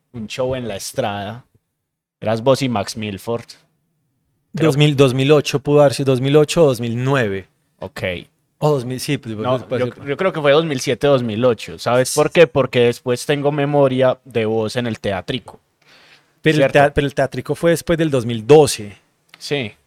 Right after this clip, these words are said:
Speaker 2: Sí, incluso, bueno, vamos a, voy a contar esto acá, pues, que no, no, no le importa a nadie. Pero la, la primera vez que yo tengo como referencia de que hablamos de comedia, o que me dijiste algo, fue que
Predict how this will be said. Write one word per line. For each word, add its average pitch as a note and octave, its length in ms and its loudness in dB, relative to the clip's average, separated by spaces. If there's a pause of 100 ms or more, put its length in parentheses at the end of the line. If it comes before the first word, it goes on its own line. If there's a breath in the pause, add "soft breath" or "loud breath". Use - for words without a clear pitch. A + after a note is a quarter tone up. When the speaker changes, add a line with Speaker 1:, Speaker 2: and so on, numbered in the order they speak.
(340 soft breath)
Speaker 2:
Sí, D3+ 520 2
incluso, F3 640 2 (260)
bueno, C#3+ 160 -4
vamos C3+ 300 0
a, - 20 -2
voy D3+ 300 2
a D3+ 40 -6
contar C#3 380 0
esto D3 160 2
acá, D3+ 220 2
pues, D#3 160 0
que D#3 100 -2
no, C#3+ 160 0
no, C3+ 180 0
no C3 300 0
le C#3+ 240 4
importa C#3+ 540 0
a - 20 0
nadie. C3 440 2 (920 soft breath)
Pero F3 240 4
la, E3 220 4
la C#3 340 0
primera C#3 280 0
vez - 100 -6
que F#3+ 80 -6
yo F#3 120 -2
tengo F#3 520 -2
como D3 240 -4
referencia C3+ 560 0
de F3 60 0
que C3 260 -6
hablamos C3+ 400 -4
de E3 80 -2
comedia, C3 540 0 (1800 soft breath)
o D3+ 100 2
que C#3 120 -2
me C3 120 2
dijiste B2+ 320 0
algo, D3+ 160 0
fue - 160 -4
que D3 280 -6